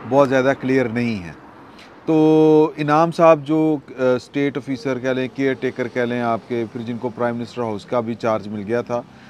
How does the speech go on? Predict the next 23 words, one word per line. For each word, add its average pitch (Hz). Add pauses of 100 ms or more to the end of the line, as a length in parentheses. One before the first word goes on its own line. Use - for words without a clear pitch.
(300)
उन्होंने 147
कल 139
सलीम 131
साफ़ी 127
साहब 127
को 131
इंटरव्यू 123
दिया 117
है 127
जिसका 117
एक 120 (120)
टीज़र 143 (140)
थोड़ा 127
सा 127
उन्होंने 120
छोड़ा 113
था 139 (720)
और 139
उस 151
इंटरव्यू 147
में, 147
अ, - (400)
जो 123